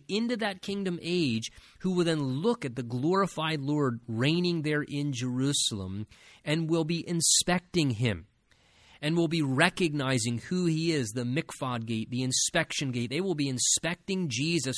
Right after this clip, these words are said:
for themselves and recognizing that this king, this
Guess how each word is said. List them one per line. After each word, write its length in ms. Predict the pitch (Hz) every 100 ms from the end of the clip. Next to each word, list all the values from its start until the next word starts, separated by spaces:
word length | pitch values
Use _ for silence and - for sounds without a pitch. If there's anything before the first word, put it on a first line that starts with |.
| -
for 160 | 135
themselves 840 | 113 175 262 226 113 95 95 110 - - - - -
and 280 | 139 131 120
recognizing 1040 | 175 - 175 135 120 117 110 127 120 113
that 220 | 110 117 117
this 420 | 107 123 220 - - -
king, 400 | - 190 104 87 - _ _ _ - -
this 180 | 156